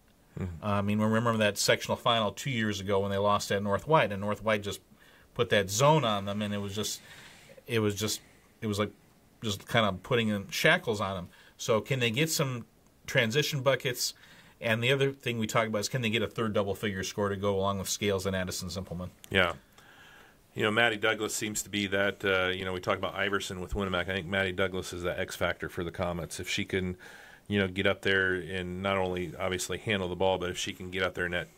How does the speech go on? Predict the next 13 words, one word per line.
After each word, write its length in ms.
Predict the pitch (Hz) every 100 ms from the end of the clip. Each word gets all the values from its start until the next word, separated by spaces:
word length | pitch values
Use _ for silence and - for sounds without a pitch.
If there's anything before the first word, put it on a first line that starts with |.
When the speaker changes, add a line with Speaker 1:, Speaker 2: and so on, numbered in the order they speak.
| -
Speaker 1:
twelve 400 | - 92 92 85
to 380 | 87 82 85 85 - -
fourteen, 440 | - 101 - 95 92
fifteen 340 | 92 - 92
point 240 | - 90
range, 340 | 80 87 90 87
Speaker 2:
Right. 240 | 110 95 78 - -
Speaker 1:
they're 100 | 101
gonna 120 | 95
be 100 | 90
sitting 320 | - 82 87
pretty 260 | - 90 82
good. 300 | 90 92